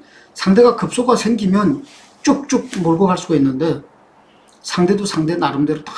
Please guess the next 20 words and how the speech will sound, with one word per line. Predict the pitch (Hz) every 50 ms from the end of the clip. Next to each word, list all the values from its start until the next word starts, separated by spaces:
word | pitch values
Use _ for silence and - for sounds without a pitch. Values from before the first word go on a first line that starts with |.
| - - -
한 | - 254 233
수씩 | - - - - - - -
보잖아요. | 147 139 151 147 156 143 135 131 135 139 139 139
그러니까 | 151 165 156 147 131 - - 143 143 151 160 160 - - - _ _ _ _ _ _ _ _ _ _ _ _ _ _ _ _
조금씩 | - - 151 151 165 156 - - -
조금씩 | - 143 135 160 160 - 190 196 175
몰고 | 151 135 139 147 147
가는 | 143 135 143 139
게 | 139
좋겠다. | - - - 151 151 - - - - - _ _ _ _ _ _ _ - - - - - - - - - _ 220
이 | 226 -
판때기에서는 | - - 202 190 - - - 202 190 202 196 196 214 214 220 220
차가 | - - - 247 233 226 - -
빨리 | 240 233 214 220
올라와서 | 208 196 190 180 175 165 160 156 151 185 185 151
여기하고 | 143 143 139 139 160 165 165 170 180 185 - 175 143
여기하고 | 139 139 127 - 185 202 220 202 185 185 - 226 220 190
이렇게 | 147 - - 139
노려보는 | 131 135 139 165 190 - 233 220 202 180 165 151
거, | 151 139 135 147 170 196 - -